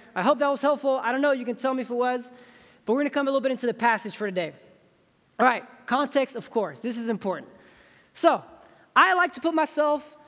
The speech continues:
in the shoes of the disciples. I like to put myself in the story. Maybe you can do this too. Now, imagine you're one of the disciples, and you're walking with Jesus. You're breathing the same air that Jesus is breathing. You are having a meal with Jesus, and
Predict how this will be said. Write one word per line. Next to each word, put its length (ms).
in 80
the 80
shoes 320
of 80
the 80
disciples. 560
I 80
like 200
to 40
put 140
myself 320
in 80
the 40
story. 560
Maybe 280
you 80
can 120
do 120
this 180
too. 320
Now, 220
imagine 360
you're 140
one 160
of 100
the 60
disciples, 580
and 460
you're 100
walking 320
with 140
Jesus. 380
You're 100
breathing 320
the 80
same 480
air 220
that 160
Jesus 240
is 80
breathing. 400
You 200
are 160
having 340
a 60
meal 500
with 160
Jesus, 520
and 480